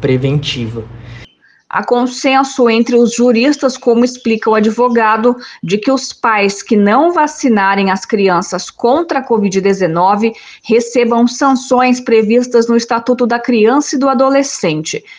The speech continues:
Speaker 2: que garante os direitos desse público no Brasil. As sanções não são criminais neste caso.
Speaker 1: E entre as possíveis sanções, é, que são estabelecidas pelo, pelo Estatuto da Criança e do Adolescente,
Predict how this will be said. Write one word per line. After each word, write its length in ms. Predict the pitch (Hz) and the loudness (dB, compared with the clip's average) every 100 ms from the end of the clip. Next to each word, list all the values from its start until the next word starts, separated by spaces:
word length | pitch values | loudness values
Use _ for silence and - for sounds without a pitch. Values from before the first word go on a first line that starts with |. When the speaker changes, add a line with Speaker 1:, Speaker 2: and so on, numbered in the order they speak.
| - | -12
Speaker 2:
que 120 | - | -4
garante 480 | 233 269 247 262 254 | 0 2 4 4 2
os 80 | 226 | 0
direitos 520 | 220 208 208 202 202 | 2 2 2 0 -2
desse 300 | 214 214 240 | 0 0 -2
público 420 | - 185 196 208 | -2 -2 0 0
no 140 | 208 208 | 2 2
Brasil. 540 | 220 220 170 127 - _ _ - | 0 -2 -6 -10 -12 _ _ -4
As 220 | 127 190 | -2 -2
sanções 800 | - 233 233 - 220 262 269 - | 0 2 2 2 2 0 -2 -2
não 320 | 220 220 254 | 2 4 2
são 360 | 330 - 208 196 | 0 -2 -2 -2
criminais 640 | 208 233 277 269 165 190 185 | 0 2 2 2 2 -2 -2
neste 320 | 196 - 294 | -2 -2 -6
caso. 560 | - - - 165 151 - - - - | -6 -6 -6 -8 -12 -12 -20 -14 -6
Speaker 1:
E 240 | 139 143 | 0 2
entre 320 | 147 175 190 | 2 2 0
as 80 | 185 | 0
possíveis 580 | - 165 - 190 202 196 | 0 -4 0 2 4 2
sanções, 920 | 175 156 - 160 175 208 165 143 - - - - - - - | 0 -2 -2 0 2 4 2 -2 -8 -16 -18 -18 -18 -18 -6
é, 540 | 127 127 127 123 120 120 | 0 2 4 4 2 -2
que 60 | |
são 80 | - | -6
estabelecidas 500 | 131 135 135 - 139 | -4 -2 -2 -4 -6
pelo, 380 | 131 143 135 - - | -2 -2 -2 -4 -6
pelo 160 | - 135 | -2 0
Estatuto 520 | 131 - 135 139 131 | -2 -2 -2 -2 -2
da 140 | 131 131 | -2 -2
Criança 400 | - 135 127 143 | 0 -2 -2 0
e 40 | |
do 60 | 139 | 0
Adolescente, 1120 | 135 135 135 - 156 156 175 - 202 190 | 2 2 0 -2 0 2 0 0 0 0